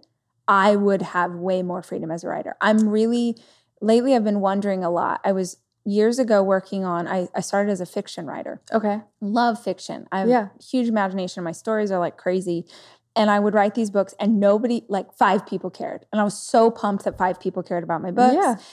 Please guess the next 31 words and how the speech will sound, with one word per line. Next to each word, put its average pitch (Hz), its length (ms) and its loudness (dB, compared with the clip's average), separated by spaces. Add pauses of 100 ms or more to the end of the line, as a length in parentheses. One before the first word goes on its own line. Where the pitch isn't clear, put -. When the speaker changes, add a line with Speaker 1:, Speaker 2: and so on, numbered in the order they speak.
(120)
Speaker 1:
And 202 100 0
I 196 60 0
just 196 160 -6
kept 220 180 2
doing 202 180 2
it 190 100 -4
'cause 208 120 -2
I 180 60 2
loved 185 300 -4
it. - 160 -8 (420)
And 220 220 4
then 220 100 4
I 208 140 4
was 208 220 0
working 220 560 2
on 180 360 -2 (120)
my 196 120 2
next 185 380 -2
fiction 208 400 -4
book, 233 400 2 (160)
and 196 160 0
I 190 40 -2
had 185 200 -2
a 185 60 0
very 190 320 2
successful 185 640 -6
author. 175 440 -2
And 202 200 -2
I'm 196 80 0
so 240 320 4
grateful 220 600 -2